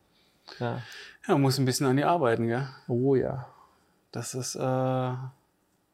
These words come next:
Speaker 2: okay, also das, die Lösung, äh,
Speaker 1: Nee,
Speaker 2: musst du
Speaker 1: das
Speaker 2: selber machen.
Speaker 1: Äh, genau,
Speaker 2: <laughs>
Speaker 1: Problem aber erkannt, ja.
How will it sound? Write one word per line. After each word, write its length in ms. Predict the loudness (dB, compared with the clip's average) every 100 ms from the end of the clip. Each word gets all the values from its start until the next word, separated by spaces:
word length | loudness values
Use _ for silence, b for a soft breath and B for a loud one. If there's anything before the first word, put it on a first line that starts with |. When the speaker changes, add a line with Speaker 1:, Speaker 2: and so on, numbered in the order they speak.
| _ 4
Speaker 2:
okay, 300 | 6 6 4
also 220 | 6 6
das, 200 | 6 6
die 60 | 8
Lösung, 360 | 12 12 12 12
äh, 120 | 12
Speaker 1:
Nee, 200 | 12 12
Speaker 2:
musst 40 | 12
du 40 |
Speaker 1:
das 40 | 12
Speaker 2:
selber 260 | 12 12
machen. 380 | 12 10 10 8
Speaker 1:
Äh, 140 | 8 10
genau, 400 | 10 12 12 10
Speaker 2:
<laughs> 160 | 8
Speaker 1:
Problem 480 | 10 8 12 12 12
aber 180 | 12 12
erkannt, 520 | 10 10 8 8 6
ja. 400 | 6 6 6 2